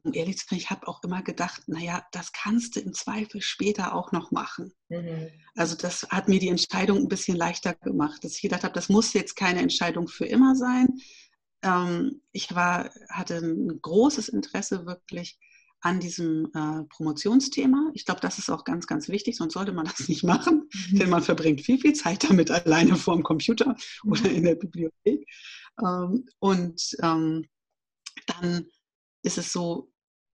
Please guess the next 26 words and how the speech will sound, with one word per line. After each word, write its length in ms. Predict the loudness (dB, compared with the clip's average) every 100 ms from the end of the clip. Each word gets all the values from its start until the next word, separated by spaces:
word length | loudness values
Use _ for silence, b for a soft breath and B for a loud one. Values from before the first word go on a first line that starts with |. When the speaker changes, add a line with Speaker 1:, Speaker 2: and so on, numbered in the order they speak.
| _
Speaker 1:
äh, 500 | -12 -12 -16 -14 -10
gewesen, 300 | -6 -4 -2
dass 180 | -2 -4
ich 100 | -8
gedacht 260 | -6 -4 -4
habe, 140 | -6
okay, 260 | -4 -2 0
wenn, 280 | 2 0 -4 -8
also, 260 | -6 -6 -8 -10
wenn 500 | -10 -8 -4 -2 -4
ich 120 | -4
die 100 | -4
Sicherheit 420 | -2 0 -2 -2
noch 140 | -4 -6
brauche, 500 | 0 4 4 2 -2
dann 140 | -2
kann 200 | -2 -2
ich 100 | -2
danach 380 | -2 0 0 -2
auch 160 | -8
noch 200 | -10 -10
das 240 | -12 -14 -14
Referendariat 680 | -12 -10 -8 -8 -10 -12 -12
im 100 | -10
Zweifel 460 | -10 -12 -12 -8
machen. 380 | -8 -6 -8 -8